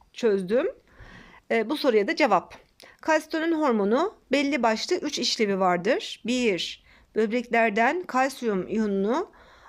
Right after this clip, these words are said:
atılımını arttırmak. İki, kemiklerde kalsiyum biriktirilmesini sağlamak.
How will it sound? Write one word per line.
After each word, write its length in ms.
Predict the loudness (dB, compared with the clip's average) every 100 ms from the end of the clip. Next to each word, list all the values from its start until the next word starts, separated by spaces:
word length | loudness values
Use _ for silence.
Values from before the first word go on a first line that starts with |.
| -6
atılımını 600 | -4 -2 -2 0 0 -2 -4
arttırmak. 840 | -2 -2 -4 -4 0 2 0 -6 -18 _ _ _ _ -20 -20 -14 -12
İki, 560 | -8 -2 2 2 0 -6 _
kemiklerde 840 | -6 -2 -2 0 2 2 4 2 2
kalsiyum 680 | 0 0 0 -2 -2 -2 -4
biriktirilmesini 680 | -6 -4 -2 -2 -2 -6
sağlamak. 1000 | -6 0 0 2 2 2 0 -2 -14 -18